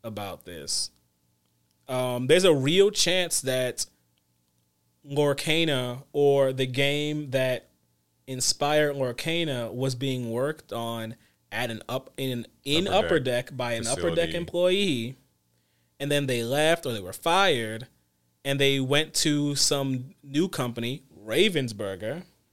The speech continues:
Speaker 2: Yeah.
Speaker 1: and they pitched this, a similar game idea.
Speaker 2: Okay. So, what does Ra-, like, what does Upper Deck do today?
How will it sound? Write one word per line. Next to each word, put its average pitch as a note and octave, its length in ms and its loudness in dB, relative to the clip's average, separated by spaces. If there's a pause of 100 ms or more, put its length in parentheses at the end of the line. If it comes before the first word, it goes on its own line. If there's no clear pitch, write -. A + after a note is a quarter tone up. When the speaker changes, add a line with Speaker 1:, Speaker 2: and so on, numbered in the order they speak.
(280)
Speaker 2:
Yeah. D#2+ 440 -6
Speaker 1:
and D3 160 2
they D3 100 4
pitched - 540 -2 (200)
this, C#3 280 -2
a C#3+ 100 2
similar C3 460 -2
game F3 360 -6
idea. D2+ 480 -10 (2250)
Speaker 2:
Okay. E2+ 340 -8 (1040)
So, C3+ 360 0 (1700)
what A#2+ 280 2
does D#4+ 180 0
Ra-, D4+ 300 -4
like, D3+ 160 0
what C#3 180 2
does F4 120 -6
Upper - 200 -2
Deck C3+ 280 -6
do B2 400 -4
today? C#3+ 540 -4